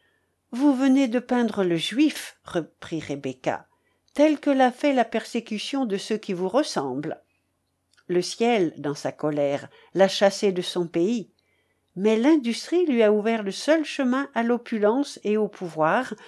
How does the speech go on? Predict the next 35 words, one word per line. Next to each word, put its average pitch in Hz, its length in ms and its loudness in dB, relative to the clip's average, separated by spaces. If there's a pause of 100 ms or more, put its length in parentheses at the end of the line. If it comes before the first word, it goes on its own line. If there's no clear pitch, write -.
(240)
que 208 120 2
l'oppression 214 640 2
n'ait 208 120 2
pu 233 180 -4
lui 240 220 -2
fermer. 226 560 -2 (800)
Lisez 370 400 4
l'histoire 233 560 0
passée 156 400 -2
du 156 160 -8
peuple 160 420 -4
de 151 160 -4
Dieu, 147 400 -6 (580)
et 254 100 2
dites-moi 294 640 4
si 226 200 -6
ceux 320 240 0
par 254 240 -2
qui 226 180 -4
Jéhovah 220 560 2
a 190 40 2
fait 170 160 -4
tant 285 240 -2
de 226 120 -2
miracles 196 600 -2
parmi 180 360 -4
les 170 140 0
nations 180 500 0 (520)
étaient 277 340 0
alors 277 320 6
un 269 120 4
peuple 254 360 2
d'avares 240 460 2
et 240 80 0
d'usuriers. 214 720 -4